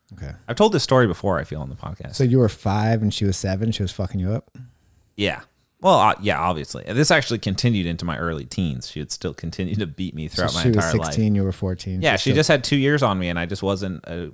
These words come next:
Speaker 2: a teenage boy yet. So she had, to, like, she developed faster, was stronger, she had long,
Speaker 1: Yeah.
Speaker 2: strong legs, and she would just figure four her legs. She wouldn't even figure four, actually. She'd just scissor lock me and just squeeze me until I would cry.
Speaker 1: Lara Croft style.
Speaker 2: And I couldn't, she wouldn't respect the tap. She was the worst.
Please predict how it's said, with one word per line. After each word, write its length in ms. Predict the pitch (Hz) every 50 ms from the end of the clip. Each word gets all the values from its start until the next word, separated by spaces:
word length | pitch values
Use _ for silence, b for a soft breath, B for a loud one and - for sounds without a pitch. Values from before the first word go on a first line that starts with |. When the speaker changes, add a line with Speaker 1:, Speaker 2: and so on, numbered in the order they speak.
| - - -
Speaker 2:
a 120 | 82 82
teenage 480 | 85 - - 95 90 87 85 80 87 80
boy 240 | 87 85 87 87 82
yet. 260 | 76 65 57 - -
So 140 | - - -
she 180 | - - 87 85
had, 260 | 87 85 80 73 - _ - -
to, 120 | - 64 - -
like, 180 | 82 76 76 - -
she 180 | - - 80 82
developed 500 | - 67 - 82 92 98 104 98 82 -
faster, 400 | - 104 92 92 - - - 85
was 100 | 69 -
stronger, 600 | - - - 101 95 92 92 95 87 92 90 90
she 120 | - -
had 180 | 82 80 - 76
long, 220 | 87 90 90 90 98
Speaker 1:
Yeah. 60 | 92 90
Speaker 2:
strong 260 | 90 87 87 87 80
legs, 260 | 85 87 92 90 -
and 100 | - -
she 100 | - 82
would 80 | - -
just 160 | 78 - - _ _ _ b b b b b
figure 360 | b - - 127 117 110 110 101
four 420 | - 110 107 110 117 123 117 104 - 85
her 180 | 98 98 95 90
legs. 400 | 90 92 101 113 131 147 160 -
She 100 | - 147
wouldn't 140 | 170 196 208
even 100 | 196 156
figure 240 | - 160 147 135 123
four, 180 | - 135 123
actually. 240 | 107 95 - - 80
She'd 160 | - - 101 92
just 200 | 135 135 - -
scissor 340 | - - 143 131 131 147 143
lock 240 | 135 135 131 -
me 240 | - 151 151 147 151 - B B B B
and 100 | 104 110
just 180 | 117 113 - -
squeeze 420 | - - - - 113 113 117 117
me 120 | 135 139 123
until 200 | 101 - 113 101
I 80 | 95
would 140 | 87 80 -
cry. 420 | - - 90 80 69 55 - - -
Speaker 1:
Lara 180 | 101 98 92 90
Croft 320 | - - 92 80 80 -
style. 300 | - - 85 76 76 80 110 -
Speaker 2:
And 100 | 101 107
I 80 | 107 104
couldn't, 380 | - - 135 123 - - - - -
she 140 | 117 - 135
wouldn't 180 | 139 135 117 90
respect 360 | 98 104 - - 120 107 - -
the 40 |
tap. 520 | - - 151 147 147 151 151 151 - - - _
She 140 | - - 156
was 120 | 156 156
the 80 | 185 180
worst. 420 | 190 180 143 - - - - -